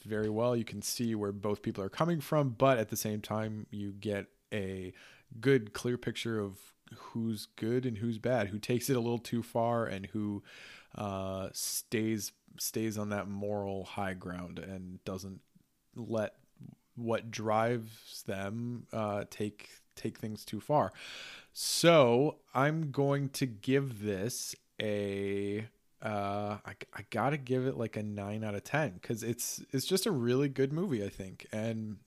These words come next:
they, the, the acting is, is fine by me. I think they, the casting is wonderful. They chose great people for the leads here.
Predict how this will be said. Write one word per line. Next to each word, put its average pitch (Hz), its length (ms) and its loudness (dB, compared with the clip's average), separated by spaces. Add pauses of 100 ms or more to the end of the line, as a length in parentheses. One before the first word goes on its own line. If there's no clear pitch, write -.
(140)
they, 107 480 0
the, 104 280 0
the - 200 -8
acting 139 680 4
is, 110 600 -4
is 101 360 -6
fine 123 460 2
by 113 240 4
me. 147 400 0 (480)
I - 20 -2
think - 280 -4
they, 98 320 -2
the - 120 -12
casting 127 600 2
is 117 120 -2
wonderful. 110 640 -2
They 101 120 -4
chose 101 320 -2
great 107 260 -2
people 110 300 -6
for - 100 -10
the 107 140 -4
leads 123 420 2
here. 113 380 0